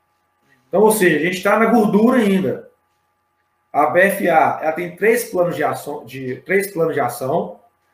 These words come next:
pra poder ver o que vai fazer.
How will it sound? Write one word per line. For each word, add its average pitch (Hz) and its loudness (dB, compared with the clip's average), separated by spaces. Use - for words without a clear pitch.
pra 175 2
poder 190 4
ver 156 -2
o 185 -2
que 185 -4
vai 185 -2
fazer. 190 0